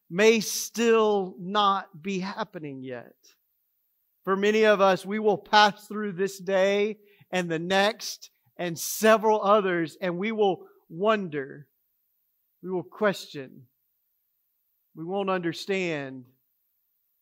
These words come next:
because it just won't feel like a resurrection day. It won't feel like new life has come. It won't feel like we have burst out of the grave or found peace behind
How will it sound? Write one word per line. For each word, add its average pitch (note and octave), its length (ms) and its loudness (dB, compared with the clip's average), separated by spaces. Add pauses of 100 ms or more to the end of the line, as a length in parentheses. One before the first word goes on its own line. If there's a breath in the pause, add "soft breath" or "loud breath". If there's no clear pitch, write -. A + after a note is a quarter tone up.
(2500)
because E3 240 -6
it E3 100 -6
just F#3+ 260 -6
won't F#3 240 -8
feel D3+ 760 -8
like D3+ 180 -6
a D3+ 60 -8
resurrection C#3 640 -10
day. A#2 380 -20 (500)
It G3 100 0
won't G#3 300 -2
feel A3+ 360 2
like G3+ 240 2
new G3+ 380 -4
life G3+ 360 4
has F#3+ 180 -4
come. G#3 340 2 (220 loud breath)
It A3 200 4
won't A3+ 320 0
feel A#3 320 2
like G#3 240 4
we A#3 140 0
have D3+ 260 0
burst G#3 520 2
out A3+ 280 6
of G#3+ 220 -2
the F#3+ 120 0
grave G#3+ 520 2
or G#3 220 0
found G3 340 0 (300 soft breath)
peace B3 560 0 (420)
behind G3+ 560 2